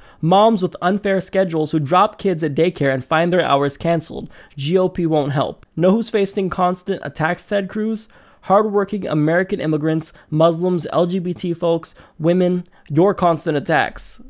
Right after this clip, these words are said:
And Ted Cruz, "Working people work more, get paid less, can't save, get mistreated, struggle with illness and family, but they don't whine. They don't throw tantrums or try to shut down their workplace because they don't get their way.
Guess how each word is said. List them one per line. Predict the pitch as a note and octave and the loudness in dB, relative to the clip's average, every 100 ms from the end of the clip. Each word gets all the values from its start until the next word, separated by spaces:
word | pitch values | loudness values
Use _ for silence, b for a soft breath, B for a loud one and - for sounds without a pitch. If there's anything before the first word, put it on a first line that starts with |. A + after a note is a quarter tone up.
| - | -2
And | E3+ | -2
Ted | D3 G#3 F3+ | 2 0 0
Cruz, | A#3 G3+ C#3+ - | -2 0 0 -2
"Working | D3+ G3 A3+ A#3 | 0 2 2 -4
people | G3 G#3+ F#3+ | -4 -2 0
work | E3 F3+ E3 | 0 -2 -2
more, | D#3 D#3 D#3 B B | 0 0 0 B B
get | G3+ F#3+ | 0 0
paid | A#3 G#3+ F3+ | 0 -2 2
less, | E3+ E3 - | 2 0 -2
can't | G#3 A#3 B3+ | -4 -4 -4
save, | - E3 E3+ D3 | -2 0 0 -2
get | F#3 G#3 | -4 -2
mistreated, | G#3+ - G#3 E3+ E3 | -6 -6 -6 -4 -6
struggle | - - G#3 A#3 | -8 -2 -2 0
with | A3+ - | -4 -2
illness | F#3+ G3 F#3+ | 0 0 -2
and | F#3 | -4
family, | D#3 E3 D#3+ E3 B B | 0 0 2 -2 B B
but | - E3 | -4 2
they | F#3+ | 4
don't | G#3+ G#3+ - | 4 2 -2
whine. | C#3+ D#3 D#3+ C3+ A2+ B2+ D3 - D3+ | -2 2 2 0 -2 -8 -10 -10 0
They | D3+ | 2
don't | G#3+ A3 - | 2 0 -2
throw | F#3 | -2
tantrums | F3 E3+ F3 E3+ C#3+ | -2 -4 -2 -2 -4
or | D3 | -4
try | D#3 D#3+ | -2 -2
to | |
shut | C#3 - A3 - | -2 -2 -2 0
down | E3+ E3+ | 2 2
their | D#3 | 2
workplace | D3 F#3 F#3+ D#3 D3 C#3+ B B | 0 -2 -2 0 0 -2 B B
because | D#3 E3 C3+ | -4 -2 0
they | D3+ | 0
don't | E3+ D#3 | 0 -2
get | D3 | -2
their | C#3 B2 | -2 0
way. | B2 C#3 E2+ | 0 -2 -4